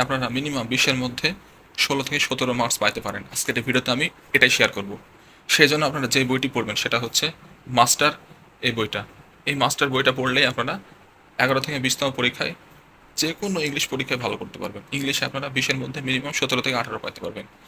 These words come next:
তো কোন কোন টপিক পড়বেন সেগুলো আপনাকে আজকে দেখাবো। তো সব-, সবচেয়ে গুরুত্বপূর্ণ দুটো টপিক হচ্ছে ভয়েস, ন্যারেশন, ঠিক আছে? এই ভয়েস and ন্যারেশন থেকে কিন্তু প্রতিবারই প্রশ্ন করে। So আপনারা যদি এই বই থেকে ভয়েস and ন্যারেশনগুলো প্র্যাকটিস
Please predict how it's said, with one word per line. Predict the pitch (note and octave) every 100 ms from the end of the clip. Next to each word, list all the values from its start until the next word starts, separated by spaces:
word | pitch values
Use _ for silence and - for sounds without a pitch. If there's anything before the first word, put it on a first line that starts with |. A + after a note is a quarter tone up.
| - -
তো | C#3+ C#3
কোন | E3 D#3+
কোন | D#3+ C#3+
টপিক | C3+ D3
পড়বেন | D3 C#3 D#3+
সেগুলো | - C3+ C3
আপনাকে | B2 A#2+ A#2
আজকে | - G2+
দেখাবো। | G2+ G2 - - - - - - - -
তো | C#3 -
সব-, | D3 - - -
সবচেয়ে | E3 - C#3
গুরুত্বপূর্ণ | D3+ D#3 D3+ C#3+
দুটো | C3+ B2+
টপিক | B2 B2+ B2
হচ্ছে | - B2+ A2 -
ভয়েস, | B2 C#3+ - - - - - - - B2
ন্যারেশন, | A#2+ A#2+ - D3 E3+ - - - - - -
ঠিক | - D#3
আছে? | F#3+ G3 - B2+
এই | A#2
ভয়েস | C3+ C#3+ D#3+
and | C3
ন্যারেশন | C3 - C#3+
থেকে | C#3 C3
কিন্তু | B2+ D#3+ F#3+ - - - -
প্রতিবারই | F3+ F#3 E3 D#3+
প্রশ্ন | C3 A2+ A2+
করে। | G#2 - - - - - -
So | C#3+
আপনারা | C#3 D3 F3+ - C3+
যদি | C3+ C#3
এই | C#3
বই | C#3+ D3+
থেকে | C#3 A#2+
ভয়েস | C3 B2+
and | C3
ন্যারেশনগুলো | B2+ B2 B2+ B2+ B2+
প্র্যাকটিস | B2+ B2+